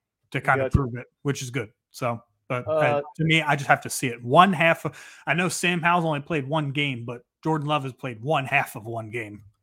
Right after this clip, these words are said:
Speaker 2: <laughs> True. Uh, s-, did, uh,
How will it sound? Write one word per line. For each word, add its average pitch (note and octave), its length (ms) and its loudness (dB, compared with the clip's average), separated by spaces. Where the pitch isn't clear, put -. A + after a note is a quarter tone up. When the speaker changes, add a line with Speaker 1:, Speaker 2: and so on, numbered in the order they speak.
Speaker 2:
<laughs> - 500 -20
True. C3 160 -16
Uh, C#3+ 300 -2
s-, - 220 -20
did, D3+ 240 -2
uh, C#3+ 420 0